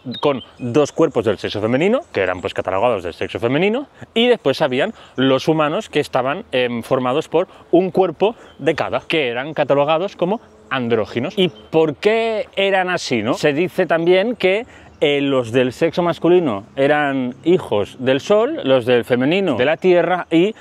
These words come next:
los andróginos de la luna. Y eso, pues, podría explicar su forma circular, porque, pues, so-, son esféricos, tanto el sol como la luna como la tierra tienen formas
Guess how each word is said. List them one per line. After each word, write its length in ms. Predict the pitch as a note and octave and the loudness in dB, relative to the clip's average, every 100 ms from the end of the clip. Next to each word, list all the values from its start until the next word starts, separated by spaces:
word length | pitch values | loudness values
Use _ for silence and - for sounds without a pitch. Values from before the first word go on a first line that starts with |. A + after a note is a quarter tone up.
| - - | -8 0
los 440 | B2 A#2+ A2+ - - | 2 2 0 -8 -4
andróginos 680 | B2+ C#3+ D#3+ F3+ F3+ D3+ | 0 0 0 0 -2 0
de 140 | C3+ C#3 | 0 0
la 140 | A#2 | -2
luna. 280 | B2+ G#2 A3 | -4 -2 2
Y 140 | A3+ | 2
eso, 300 | A3+ - F#3+ | 2 0 -2
pues, 260 | F3 G3+ - | 2 0 0
podría 640 | - D#3 D3+ E3+ F3 D#3+ | 0 0 2 2 2 2
explicar 640 | D3+ - D#3+ D3+ E3+ E3+ D#3 | 0 -2 -2 0 0 0 -2
su 180 | F#3+ | -2
forma 480 | E3+ D#3+ D3 D3+ F3 - _ | 0 0 0 -2 -6 -10 _
circular, 800 | - - G3+ D#3+ D3+ B2+ F2+ - _ | -8 0 0 2 2 2 0 -4 _
porque, 240 | B2+ D3 | -2 -2
pues, 180 | D3+ B2+ | -2 -4
so-, 320 | - - B2 A2 - | -4 -6 -6 -10 -12
son 260 | B2+ - B2+ | -6 -2 0
esféricos, 580 | B2 - F3 F3 B3 C#4 | 0 0 0 2 0 0
tanto 260 | C3+ A#2+ | -4 -2
el 60 | A#2+ | -2
sol 220 | - C3 | -2 -2
como 200 | C#3+ C3+ | 0 0
la 120 | B2+ | 0
luna 320 | C3 F#3+ D3 G#2+ | 0 0 -2 -2
como 200 | A#2 B2 | -2 0
la 120 | B2+ | 0
tierra 240 | F3 G3 | 2 2
tienen 180 | C3+ D#3 | 2 -2
formas 480 | - C3 C3 D#3 | 0 0 0 -4